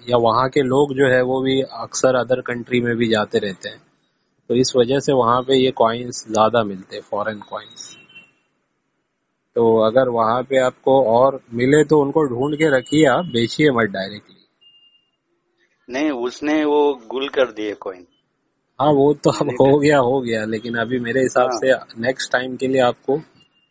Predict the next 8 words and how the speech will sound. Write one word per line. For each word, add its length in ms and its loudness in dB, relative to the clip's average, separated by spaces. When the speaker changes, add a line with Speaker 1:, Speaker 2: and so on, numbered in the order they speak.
Speaker 1:
option 440 0
Speaker 2:
हाँ। 100 -4
Speaker 1:
है 180 2
वहाँ 300 -2
पे, 220 -2
अगर 160 -2
दोस्त 580 -6
में, 240 -4